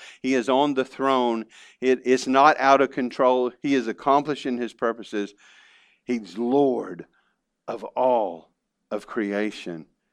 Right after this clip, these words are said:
And now look what it says. Uh-oh. Now he's getting a little bit confrontational, but he's doing it with truth. He didn't like, "Ah, you wicked sinners." He says, "The Lord who created the heavens and the earth, the Lord who rules over it,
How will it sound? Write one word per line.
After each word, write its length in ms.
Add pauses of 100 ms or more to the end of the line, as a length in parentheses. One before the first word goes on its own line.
(200)
And 100
now 200
look 260
what 120
it 120
says. 380 (100)
Uh-oh. 300
Now 120
he's 200
getting 240
a 60
little 220
bit 200
confrontational, 640
but 120
he's 120
doing 260
it 100
with 140
truth. 300
He 100
didn't 280
like, 260
"Ah, 160
you 240
wicked 320
sinners." 300 (2250)
He 120
says, 380
"The 240
Lord 280
who 140
created 420
the 60
heavens 300
and 100
the 100
earth, 160
the 100
Lord 260
who 180
rules 420
over 320
it, 140